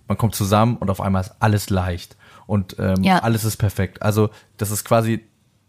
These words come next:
Speaker 1: nach dem Happy End geht's ja erst richtig los.
Speaker 2: Mhm.
Speaker 1: Nachdem man irgendwie zusammenkommt oder heiratet oder was auch immer, dann passiert ja überhaupt erst was.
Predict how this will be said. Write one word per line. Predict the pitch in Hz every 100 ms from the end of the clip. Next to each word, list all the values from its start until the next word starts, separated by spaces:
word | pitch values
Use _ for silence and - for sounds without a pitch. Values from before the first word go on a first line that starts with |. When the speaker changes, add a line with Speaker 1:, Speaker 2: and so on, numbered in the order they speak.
| _ _ _ -
Speaker 1:
nach | 113 123 160
dem | - 117
Happy | 107 123 117 98
End | 127 123
geht's | - 120 -
ja |
erst | - 104 -
richtig | 110 101 90
los. | 117 107 87 - _ -
Speaker 2:
Mhm. | 208
Speaker 1:
Nachdem | 170 190 127
man | 123 104
irgendwie | 120 139
zusammenkommt | 131 110 117 131 123 117 107
oder | 92 104
heiratet | 117 123 110 107
oder | 104
was | 113 113
auch | 101
immer, | 113 107 - -
dann | 120
passiert | 123 113 - 175 196 -
ja | 87
überhaupt | 90 87 92
erst | 92 90 - 85
was. | 87